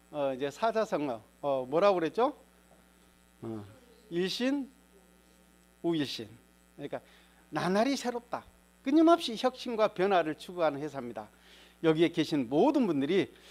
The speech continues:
일신, 우일신하는, 아, 올 한 해가 되기를 바라겠어요. 어, 저는, 어, 애터미 사업을 시작한 지 어느덧, 어,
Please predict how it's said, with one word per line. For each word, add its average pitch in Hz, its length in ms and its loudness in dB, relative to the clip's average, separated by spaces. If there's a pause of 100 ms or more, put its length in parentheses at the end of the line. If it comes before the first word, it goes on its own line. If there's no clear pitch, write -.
(240)
일신, 156 680 -4
우일신하는, 143 720 -4 (200)
아, 135 160 -4
올 160 180 -2
한 175 160 -4
해가 143 220 -2
되기를 139 340 -6
바라겠어요. 127 680 -6 (520)
어, 139 640 0 (100)
저는, 190 560 0 (500)
어, 147 300 0
애터미 254 380 0
사업을 220 500 0
시작한 196 420 -2
지 196 120 -2
어느덧, 147 560 2 (760)
어, 131 300 -4